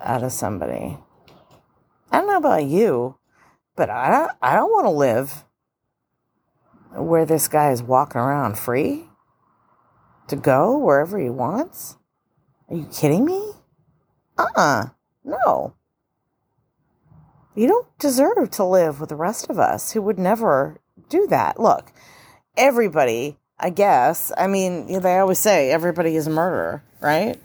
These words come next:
If given the right opportunity. But, I mean, you know, <sighs> whatever. You get to go live on a fucking tropical island.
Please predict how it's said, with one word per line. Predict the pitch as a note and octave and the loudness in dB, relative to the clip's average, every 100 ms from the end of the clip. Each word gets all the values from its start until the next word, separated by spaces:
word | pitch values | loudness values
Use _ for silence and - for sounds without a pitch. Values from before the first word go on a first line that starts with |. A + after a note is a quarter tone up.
| - - - - - - | -20 -20 -20 -20 -20 -20
If | - - - E3 D3+ - | -16 -16 -8 -4 -4 -2
given | E3+ D#3 D#3+ | 0 0 0
the | C#3+ | 2
right | D3+ D3 | 2 2
opportunity. | D3+ D3+ - D#3+ F3+ A3+ B3+ B3 | 0 -2 -8 -6 -4 -6 -6 -4
But, | G3 F3+ D3 A#2 - _ _ _ _ _ _ _ _ _ _ _ _ _ - | 2 4 4 0 -6 _ _ _ _ _ _ _ _ _ _ _ _ _ -4
I | G#3+ | 0
mean, | A#3 A3+ G#3+ G3+ - | 2 2 0 -4 -8
you | G3 G3+ | -4 0
know, | E3+ E3+ E3 E3 - - - F3 D#3 - - - - - - _ | 2 2 2 0 -4 -12 -10 -10 -10 -14 -16 -18 -20 -20 -20 _
<sighs> | _ _ _ _ _ _ _ _ | _ _ _ _ _ _ _ _
whatever. | - F#2+ B2 D#2 - _ _ _ | 2 2 2 -4 -12 _ _ _
You | - | -4
get | G3+ C#4 | 0 0
to | - | 2
go | G#3+ | 0
live | F#3 D#3+ D#3 A#2 | 2 2 2 0
on | C#3+ | -2
a | D3+ | -4
fucking | D#3+ D#3 | -6 -6
tropical | C#3+ D3 C#3+ - | -4 -2 -2 -4
island. | G2 C2+ F#2+ C2 - | -4 -4 -8 -12 -18